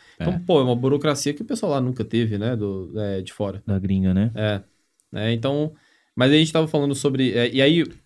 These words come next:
Speaker 2: o, o fato que eu vejo, assim, que a galera muitas vezes conta umas histórias e, e não, e não fundamenta essas histórias, é que, assim, pra contar história todo mundo tem, né? Cada um tem também um ponto de vista, e aí você difere ali o que que é ponto de vista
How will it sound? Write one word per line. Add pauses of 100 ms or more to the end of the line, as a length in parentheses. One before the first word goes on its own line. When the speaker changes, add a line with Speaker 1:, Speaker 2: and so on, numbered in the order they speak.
(180)
Speaker 2:
o,
o
fato
que
eu
vejo,
assim,
que
a
galera
muitas
vezes
conta
umas
histórias
e,
e
não,
e
não
fundamenta (340)
essas
histórias, (360)
é
que,
assim, (180)
pra
contar
história
todo
mundo
tem, (680)
né?
Cada
um
tem
também
um
ponto
de
vista,
e
aí
você
difere
ali
o
que
que
é
ponto
de
vista